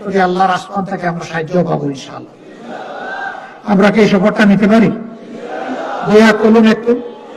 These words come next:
আপনাদেরকে অসংখ্য মোবারকবাদ। ইনশাআল্লাহ, ইনশাআল্লাহ, ক্লিন বাংলাদেশ, গ্রিন বাংলাদেশ, আমরা সবাই মিলে হাতে হাত মিলিয়ে গড়ব ইনশাআল্লাহ।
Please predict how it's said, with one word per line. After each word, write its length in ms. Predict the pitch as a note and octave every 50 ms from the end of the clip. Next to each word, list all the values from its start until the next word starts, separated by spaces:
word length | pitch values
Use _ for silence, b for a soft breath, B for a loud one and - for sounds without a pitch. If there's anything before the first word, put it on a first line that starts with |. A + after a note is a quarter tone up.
| - - - - - - - - - - - G3
আপনাদেরকে 440 | - - A3+ G#3 F#3 - - - A3+ - -
অসংখ্য 400 | - A#3 A#3 A#3 A3+ G3+ - A3 G3+
মোবারকবাদ। 500 | F#3+ F3+ E3+ E3 D#3 D3+ D3+ D3+ - - - - - - - - - - - - - - - - - - C4 C4
ইনশাআল্লাহ, 540 | B3+ - - B3 B3+ B3+ A#3+ B3 B3 A#3+ A3 - - - - - - - - - - - - - - - - - - B3+ C4+
ইনশাআল্লাহ, 580 | C#4 - - C#4 C#4 C#4 C4+ C#4 C#4 C#4 C4 B3+ - - - - - - - - - - - - - - - - - - - -
ক্লিন 280 | - C#4 C#4+ D4 D4 D4 D4 C#4 C#4+
বাংলাদেশ, 520 | C#4+ C4+ C#4 C#4 C4+ C#4+ D4 C#4+ D4 D4 C#4+ - - - - - - - - - - - - - - -
গ্রিন 280 | D#4+ E4+ F4 F#4 F4+ F4 D#4+ D#4+
বাংলাদেশ, 520 | D#4 D#4 D4+ D4+ D4+ D4+ C#4+ C4 A#3+ G3 - - - - - - - - - - - - - - C4
আমরা 180 | C#4 D4+ D#4 D#4 - C#4+
সবাই 220 | C#4+ D4+ D#4+ D#4 D#4 D4+ D4
মিলে 160 | D#4 D4+ C#4+ C4+
হাতে 220 | D4+ D4+ - - - C#4
হাত 180 | D#4 E4 D#4 D#4+ D#4+ D#4+
মিলিয়ে 240 | D#4+ D#4 D#4 D4+ C#4+ D4
গড়ব 200 | D4 D4 C#4+ C#4+ C#4+ C#4+ C#4
ইনশাআল্লাহ। 540 | B3 C#4 C4+ C4 B3 B3 A#3+ A#3 A3 G3+